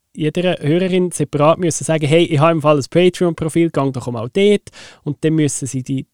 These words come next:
zusätzlichen Bonus-Episoden ja irgendwie aus dem Patreon-Feed dann rausholen. Das läuft dann nicht über einen normalen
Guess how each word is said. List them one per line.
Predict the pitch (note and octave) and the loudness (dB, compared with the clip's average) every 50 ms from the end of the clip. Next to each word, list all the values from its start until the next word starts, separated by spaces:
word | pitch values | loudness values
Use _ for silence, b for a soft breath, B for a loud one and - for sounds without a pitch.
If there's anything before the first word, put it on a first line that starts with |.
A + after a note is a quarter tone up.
| _ | _
zusätzlichen | - - F3 F3+ - F3 D#3 - - D#3+ - - - | -8 -4 -4 -2 -2 -2 -4 -4 -4 -8 -8 -8 -6
Bonus-Episoden | - D#3 E3 F#3 A3 A3+ G3+ - F3+ G3 - - A3 F#3 - D#3+ D#3 F3 F#3 - F#3+ | -2 0 2 2 2 0 0 -2 -4 -6 -4 -4 -4 -2 -2 -2 -2 -2 0 0 0
ja | E3+ - - - | 0 0 0 -2
irgendwie | - F3+ F#3 - F3+ D#3+ C#3 D3 D3+ D#3 | -2 -2 -2 -2 -2 -2 0 0 -2 -2
aus | - - D#3 B2+ | -2 -4 -6 -6
dem | C3+ B2+ A2+ | -6 -6 -6
Patreon-Feed | - C3 C#3 E3 F3+ - - G3+ G3+ G3+ G3+ G3 - - - G3 G3 A3 A#3 A#3 - - - | -4 -4 -2 -2 -4 -4 -4 -4 -2 -2 -2 -4 -6 -6 -4 -4 -2 -2 -2 -4 -6 -6 -6
dann | G3 F#3+ G3 F3+ | -4 -4 -4 -6
rausholen. | - G#3 G#3 - - G3 E3 F3 F3+ G3 A3 G#3 | -6 -6 -6 -4 -4 -4 -2 -2 -2 -2 -4 -6
Das | - - | -6 -4
läuft | D3+ D3 C#3 - - | -4 -2 -4 -4 -6
dann | C#3+ C3+ C3+ C#3 | -6 -4 -2 -2
nicht | D#3 F3 F3 | -2 -2 -2
über | E3+ D3+ C#3+ | -2 -2 -4
einen | B2 A#2 | -4 -4
normalen | B2 A#2+ A#2+ A#2+ B2 C3 C3+ | -4 -4 -2 -2 0 0 -2